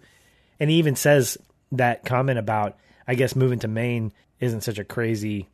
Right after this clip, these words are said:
idea after all. And she's like, "Oh, yeah, it is." And I, I think I've misquoted that. But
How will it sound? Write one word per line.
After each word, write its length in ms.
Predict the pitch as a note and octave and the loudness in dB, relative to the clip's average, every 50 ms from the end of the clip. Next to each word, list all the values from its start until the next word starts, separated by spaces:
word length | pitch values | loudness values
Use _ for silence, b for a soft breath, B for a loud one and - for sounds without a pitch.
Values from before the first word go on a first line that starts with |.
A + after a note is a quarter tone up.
| _ - - | _ -10 -6
idea 300 | A2+ A2 G2+ G#2+ G#2 G2+ | -4 -4 -4 -2 -2 -2
after 340 | G2+ G#2+ G#2+ G#2+ - A#2+ G#2 | -2 -2 -2 -4 -4 -6 -4
all. 80 | F#2 G2 | -4 -6
And 80 | G2 | -6
she's 100 | - G2+ | -8 -8
like, 140 | F#2+ F#2 F#2 | -8 -6 -6
"Oh, 80 | G#2 G#2+ | -4 -4
yeah, 240 | G#2 G#2 G2+ G2 F#2+ | -2 -2 -2 -4 -4
it 80 | F#2 | -4
is." 320 | G2+ G2+ F2+ F2 F#2 - A2 | -6 -6 -8 -8 -12 -10 -8
And 100 | G#2 G#2+ | -8 -8
I, 160 | - G#2+ A2 | -6 -6 -6
I 40 | G2 | -6
think 160 | - B2+ G#2+ | -6 -6 -6
I've 100 | G2 F#2 | -6 -6
misquoted 520 | G#2 G#2 G2+ - - - A2 G#2 G2+ F#2+ F#2 | -6 -8 -8 -10 -8 -6 -6 -6 -6 -8 -10
that. 200 | F2+ E2+ G#2+ A2 | -12 -12 -8 -4
But 220 | B2+ B2 A2 | -4 -4 -4